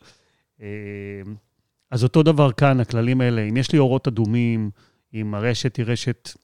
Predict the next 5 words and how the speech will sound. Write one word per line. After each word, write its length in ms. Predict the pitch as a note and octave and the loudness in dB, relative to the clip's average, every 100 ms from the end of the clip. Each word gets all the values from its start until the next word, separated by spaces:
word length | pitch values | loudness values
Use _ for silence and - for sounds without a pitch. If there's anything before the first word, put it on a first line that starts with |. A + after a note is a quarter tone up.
| _ _ _ _ | _ _ _ _
חדשה, 800 | - - C3+ A#2+ A#2+ - A#2 A2 | -18 -10 -4 -2 0 2 2 2
ישבתי, 680 | G#2 G2+ - C3 A2+ - A#2 | 0 -2 2 2 0 -2 -4
לא 160 | G#2+ A#2+ | 0 0
התרשמתי 640 | C3 C3 - A#2+ A#2 - | 2 0 0 0 0 -2
מהבעלים, 760 | A#2+ A#2+ A2+ A2+ A2+ A2 A2 G#2+ | -2 -2 -2 -2 -2 -4 -4 -6